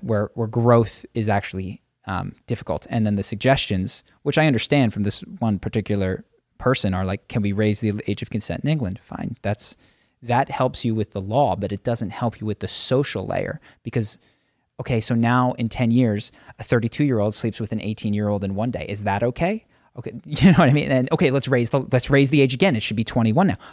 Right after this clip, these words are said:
Okay, well, now somebody's gonna sleep with a twenty-one. We keep putting this conversation off of how do we navigate gray? And, uh, we, yeah. So I don't blame the women for that.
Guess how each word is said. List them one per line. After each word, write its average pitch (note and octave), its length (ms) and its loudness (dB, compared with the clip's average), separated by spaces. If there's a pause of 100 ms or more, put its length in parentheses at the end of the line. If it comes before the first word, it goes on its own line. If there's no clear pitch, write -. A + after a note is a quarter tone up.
Okay, F#3+ 240 0
well, A2+ 120 0
now A2+ 120 4
somebody's B2 320 0
gonna A#2+ 120 0
sleep A2+ 200 -4
with A2+ 100 -8
a - 20 -14
twenty-one. C3 460 0 (240)
We C3+ 80 -2
keep - 300 -2
putting C#3 520 0
this A#2+ 480 0 (840)
conversation B2 920 4
off B2 380 2
of B2 120 -6
how C3 400 0
do D3 100 2
we C3+ 140 0
navigate A2+ 720 0
gray? G#2+ 680 -2 (680)
And, G#2+ 440 2
uh, G2 320 0 (200)
we, A#2 320 -4 (460)
yeah. - 180 -4 (360)
So G2 280 -2 (540)
I A#2 80 0
don't B2+ 140 4
blame B2 220 6
the A#2 80 6
women A#2 320 4 (200)
for A2+ 480 2 (320)
that. A#2 400 0